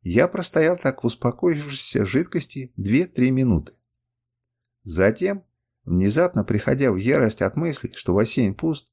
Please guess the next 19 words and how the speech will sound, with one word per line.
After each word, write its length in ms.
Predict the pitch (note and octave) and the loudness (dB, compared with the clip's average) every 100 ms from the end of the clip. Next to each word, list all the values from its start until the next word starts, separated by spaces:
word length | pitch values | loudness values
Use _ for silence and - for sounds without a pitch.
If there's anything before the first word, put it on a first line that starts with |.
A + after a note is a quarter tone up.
| _ | _
и 100 | G2+ | 0
из 120 | G2+ | 2
меня 260 | B2+ C3+ A2 | 2 2 2
просто 340 | B2+ A2 - | 2 0 -2
сделали 400 | F#2+ A#2 A#2 F#2+ | 0 2 2 2
посмешище, 680 | F2+ G#2+ - F3 C3 - - - _ _ _ _ - | 0 0 0 -2 -2 -6 -10 -14 _ _ _ _ -10
я 260 | F2 A#2+ | 0 4
раздражённо 640 | D#3+ C3+ C#3 D3 D3+ D3 A#2+ | 4 4 4 2 2 2 2
крикнул 380 | C3 C3 A#2 G#2+ | 2 2 2 2
Сафрару: 680 | - - A2 E2+ B1+ - _ _ _ _ _ _ _ _ _ G2+ | 0 0 0 -2 -4 -10 _ _ _ _ _ _ _ _ _ 2
«Ну 240 | G#2 D#3+ | 4 4
и 60 | F#3+ | 4
когда 340 | G3 G3 G3 | 4 6 6
же, 120 | C#3+ | 6
наконец, 500 | C3 C3+ E3 D3 - | 2 2 4 2 2
я 180 | G#2+ D3 | 4 6
увижу 280 | E3+ G2+ F2+ | 4 2 0
твоё 280 | G#2+ A#2+ F2+ | 4 4 4
чудовище?» 680 | - F#3+ C#3 D2 - - | 2 4 4 2 -6 -10